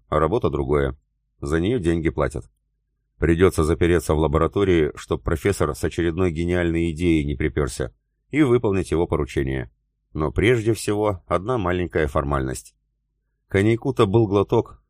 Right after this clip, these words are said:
но за руль с запахом садиться не стоит. А он обещал Свету из юридического прокатить.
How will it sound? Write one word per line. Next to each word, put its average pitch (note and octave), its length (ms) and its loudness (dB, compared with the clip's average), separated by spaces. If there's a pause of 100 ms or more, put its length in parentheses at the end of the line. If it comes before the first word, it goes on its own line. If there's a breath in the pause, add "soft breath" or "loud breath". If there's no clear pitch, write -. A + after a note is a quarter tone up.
но F2 160 0
за F2+ 160 2
руль A2+ 180 2
с F2 40 -4
запахом F#2 480 0
садиться D#2+ 420 -4
не D2+ 80 -2
стоит. D2 400 -4 (640)
А F2 100 0
он C#3+ 160 0
обещал A#2+ 380 0
Свету G#2+ 400 -2
из E2+ 200 -6
юридического E2+ 720 -4
прокатить. D#2 540 -6